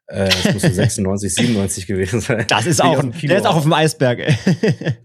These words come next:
Speaker 1: Das ist auf einem Eisberg, richtig, so ein grünes Schleimvieh mit, mit, mit, also das war wirklich weird, so. Bin dann aber auch, äh, rausgegangen als Kind, weil ich das nicht ertragen konnte. Da gab's dann immer so eine Szene, so mit, wo so Einbrecher reinkamen und so. Das war dann zu hart für mich.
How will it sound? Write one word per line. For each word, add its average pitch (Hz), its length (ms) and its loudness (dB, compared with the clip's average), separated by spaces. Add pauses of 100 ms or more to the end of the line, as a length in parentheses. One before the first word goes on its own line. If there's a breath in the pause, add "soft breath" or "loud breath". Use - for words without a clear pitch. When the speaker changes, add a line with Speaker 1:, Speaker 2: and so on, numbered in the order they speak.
Speaker 1:
Das 190 240 2
ist - 60 2
auf 202 120 2
einem 196 100 0
Eisberg, 170 520 2
richtig, 180 240 2
so 147 80 2
ein 147 80 -2
grünes 185 440 2
Schleimvieh 196 840 0
mit, 175 260 2
mit, 156 180 2
mit, 165 200 2
also 147 300 0
das 160 260 0
war 156 220 4
wirklich 160 380 -4
weird, 147 600 0
so. 147 300 2 (320 loud breath)
Bin 123 220 0
dann 175 100 2
aber 147 220 2
auch, 147 260 0
äh, 110 240 -4
rausgegangen 131 500 0
als - 320 0
Kind, 180 200 2
weil 135 80 4
ich 123 40 -4
das 135 100 0
nicht 151 100 -2
ertragen 143 440 0
konnte. 120 260 -2
Da 123 100 2
gab's 123 120 0
dann 127 100 -2
immer 127 120 2
so 131 60 4
eine 123 120 2
Szene, 131 280 0
so 120 100 0
mit, 120 240 -4
wo 113 80 -2
so 117 80 4
Einbrecher 120 420 0
reinkamen 104 400 0
und 104 60 -6
so. 110 80 -4
Das 104 100 -2
war 117 80 2
dann 117 80 0
zu 107 160 -6
hart 123 160 -2
für 160 80 -2
mich. 170 240 0